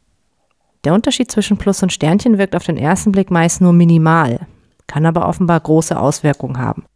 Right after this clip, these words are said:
Es gibt da auch kein besser oder schlechter. Es kommt natürlich darauf an, ob ich unable in der Menge meine Ergebnisse haben möchte oder nicht.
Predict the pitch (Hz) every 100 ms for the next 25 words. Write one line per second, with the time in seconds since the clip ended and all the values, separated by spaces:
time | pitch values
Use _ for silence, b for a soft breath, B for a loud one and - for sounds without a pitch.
0 | _ - - 185 127 - 175 151 165 175
1 | 185 160 139 - 135 151 - 262 247 -
2 | 202 190 - 185 175 170 - 165 202 190
3 | 185 175 185 175 175 170 160 151 165 175
4 | 160 156 151 160 160 151 147 135 165 214
5 | 208 - 180 156 139 - -